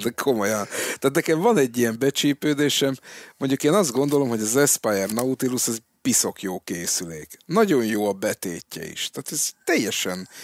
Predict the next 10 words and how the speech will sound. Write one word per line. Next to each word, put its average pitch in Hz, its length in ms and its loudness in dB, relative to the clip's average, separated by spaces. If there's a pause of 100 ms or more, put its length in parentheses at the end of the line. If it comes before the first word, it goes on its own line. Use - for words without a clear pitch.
(260)
jól 120 280 4
használható 101 840 -2
készülék. 95 680 -4
Hál' 196 160 2
Istennek 120 560 -2
még, 110 400 -4
még 110 280 -2
azért, 104 600 -2
ö, 104 240 -2 (580)
ö, 98 380 -2